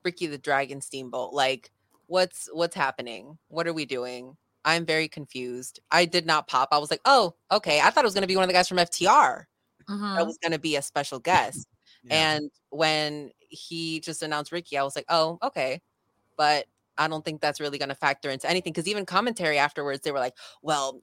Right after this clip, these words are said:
Speaker 1: Ricky's just so great. He's, you know, good on,
Speaker 3: <laughs>
Speaker 1: on as a ref. He always, you know,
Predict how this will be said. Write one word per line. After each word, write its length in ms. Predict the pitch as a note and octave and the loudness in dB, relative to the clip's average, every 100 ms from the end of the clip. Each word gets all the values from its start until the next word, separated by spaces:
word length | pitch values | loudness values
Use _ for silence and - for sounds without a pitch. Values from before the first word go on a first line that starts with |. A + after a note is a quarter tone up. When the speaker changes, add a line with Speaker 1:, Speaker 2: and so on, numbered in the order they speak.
| D3 | -6
Speaker 1:
Ricky's 420 | G3 E3+ D3+ - | -6 -6 -10 -10
just 280 | C#3 - - | -10 -8 8
so 200 | G#3 G#3 | 8 8
great. 400 | E3 F3 E3+ D#3+ | 6 4 4 2
He's, 300 | F3 C#3 A#2 | -4 -8 -10
you 100 | C3 | -16
know, 120 | A2+ _ | -18 _
good 180 | G#3 A3+ | 4 8
on, 200 | G#3 F#3+ F3+ | 6 4 -2
Speaker 3:
<laughs> 100 | D#3 | -2
Speaker 1:
on 320 | C#3 C#3+ C#3 | 0 0 0
as 160 | D#3 D3+ | 0 2
a 80 | C#3+ | 4
ref. 320 | D3+ D3+ - - - | 6 6 4 -12 -18
He 200 | - C#3+ | -10 -2
always, 320 | D3+ F3 E3 | 2 2 2
you 60 | C#3+ | -2
know, 180 | B2+ | -6